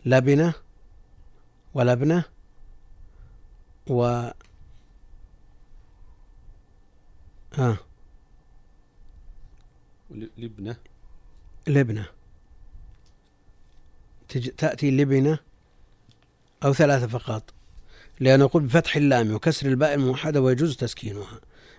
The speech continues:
Speaker 1: لبنة ولبنة. وت-، ويجوز تسكينها أيضًا مع فتح اللام وكسرها. إذن ثلاثة أوجه.
Speaker 2: مم. لبنة.
Speaker 1: ثلا-،
Speaker 2: لبنة،
Speaker 1: إذن،
Speaker 2: لبنة.
Speaker 1: آه، هي ال-، ال-، ال-، ال-، المتمم للقسمة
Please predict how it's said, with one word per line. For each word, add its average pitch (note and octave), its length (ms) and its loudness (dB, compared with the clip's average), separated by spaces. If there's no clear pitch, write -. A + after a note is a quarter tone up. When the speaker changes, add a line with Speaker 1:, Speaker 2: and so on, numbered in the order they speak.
Speaker 1:
لبنة E3 440 10
ولبنة. B2 500 4
وت-، C3+ 180 0
ويجوز D#3 400 8
تسكينها F#3 680 8
أيضًا G3+ 260 10
مع D3+ 300 6
فتح F3+ 320 4
اللام E3+ 500 6
وكسرها. B2 760 2
إذن C3 160 4
ثلاثة E3 420 4
أوجه. G#2 340 -6
Speaker 2:
مم. F2+ 160 -16
لبنة. E2+ 360 -18
Speaker 1:
ثلا-، C3+ 260 0
Speaker 2:
لبنة، C#3 80 -4
Speaker 1:
إذن، B2+ 200 2
Speaker 2:
لبنة. A2+ 440 -12
Speaker 1:
آه، C3 260 -2
هي B2+ 360 0
ال-، - 480 -10
ال-، B2+ 460 -6
ال-، B2+ 300 -8
ال-، A#2+ 560 -6
المتمم C#3+ 540 4
للقسمة C3 580 0